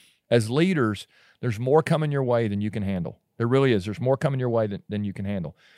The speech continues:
And if you don't manage your time and your energy, you're gonna be overwhelmed by the demands of the day. You've got, you've got demands,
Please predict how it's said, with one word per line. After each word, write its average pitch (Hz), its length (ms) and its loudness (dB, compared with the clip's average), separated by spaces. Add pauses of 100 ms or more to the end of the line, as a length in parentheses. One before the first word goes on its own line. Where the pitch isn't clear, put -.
(300)
And 113 80 4
if 113 160 0
you 151 180 6
don't 220 220 4
manage 147 420 0
your 110 140 -4
time 127 560 -2 (320)
and 107 160 0
your 101 200 0
energy, 92 720 -2
you're 117 200 -4
gonna 123 200 -2
be 110 200 -6
overwhelmed 110 800 0
by 107 140 0
the 101 80 -6
demands 101 460 -4
of 95 80 -10
the 92 80 -10
day. 95 320 -2
You've 110 140 -8
got, 110 220 2 (380)
you've 113 140 -8
got 110 140 4
demands, 113 600 -4